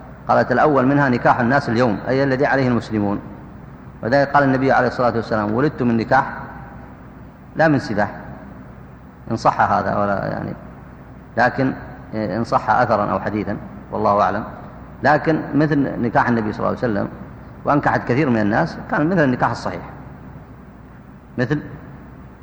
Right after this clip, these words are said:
الأنكحة الصحيحة اليوم، وهو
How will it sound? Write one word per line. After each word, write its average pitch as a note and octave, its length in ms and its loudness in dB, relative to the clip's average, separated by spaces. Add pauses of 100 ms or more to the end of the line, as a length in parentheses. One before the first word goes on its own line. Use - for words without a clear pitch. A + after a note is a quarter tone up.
(140)
الأنكحة A#2 380 0
الصحيحة F#2 440 -4
اليوم، F2 180 -4 (2250)
وهو C3+ 440 6